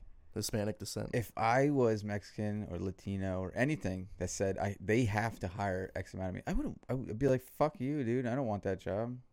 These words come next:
Speaker 2: I don't need a handout from that shit. I get my,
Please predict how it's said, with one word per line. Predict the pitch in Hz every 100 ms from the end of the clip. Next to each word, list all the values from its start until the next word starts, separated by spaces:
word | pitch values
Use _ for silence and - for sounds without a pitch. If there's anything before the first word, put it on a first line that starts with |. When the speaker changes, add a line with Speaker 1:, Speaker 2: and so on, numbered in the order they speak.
| _ _ _ _ _ 117
Speaker 2:
I |
don't | 127
need | 110 110 104 95
a | 90
handout | 95 101 98 101 -
from | -
that | 101 95
shit. | - 117 120 _ _ _ - - 107
I |
get | 113
my, | 92